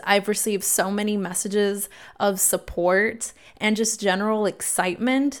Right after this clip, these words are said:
and it's e-, made me even more excited about choosing this direction for myself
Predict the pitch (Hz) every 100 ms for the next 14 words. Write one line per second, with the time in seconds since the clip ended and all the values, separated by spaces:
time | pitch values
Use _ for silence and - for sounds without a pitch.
0 | - 220 214 202 233 226 - 208 208 226
1 | 226 220 196 185 190 202 190 - - 185
2 | 175 190 208 214 247 - - - - 208
3 | 202 185 - - 214 208 190 220 220 220
4 | 196 185 - - 185 175 180 175 - 175
5 | - 165 113 180 - 185 185 185